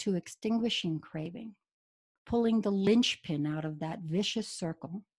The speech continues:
so the cycle of birth, illness, aging, and death, birth, illness, aging, and death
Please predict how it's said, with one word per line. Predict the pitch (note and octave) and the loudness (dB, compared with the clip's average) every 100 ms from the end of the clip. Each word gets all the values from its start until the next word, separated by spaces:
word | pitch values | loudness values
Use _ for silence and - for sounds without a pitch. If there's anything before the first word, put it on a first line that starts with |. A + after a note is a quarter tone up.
| _ _ _ _ | _ _ _ _
so | - G3+ | -6 -4
the | F3+ F#3 F#3 | 2 2 0
cycle | - - G#3 A#3 F3+ D#3+ E3+ - | -4 -4 0 0 -2 -4 -6 -4
of | E3+ D#3+ - | -6 -6 -2
birth, | F#3+ F3 D3+ - | 0 0 -4 -8
illness, | G3+ F3+ E3+ D3 F3 | -2 0 0 -2 -4
aging, | E3+ E3+ D#3 D3 | -4 -4 -4 -4
and | D3+ | -4
death, | D3 D#3 D#3+ - - | -4 -6 -6 -10 -4
birth, | F#3+ F#3 - - | -2 -2 -6 -8
illness, | F3 D#3+ D3+ - - | -4 -4 -4 -6 -8
aging, | F3 E3+ D#3 D#3 | -6 -6 -6 -4
and | D#3 | -6
death | D3+ D#3+ E3 | -6 -6 -6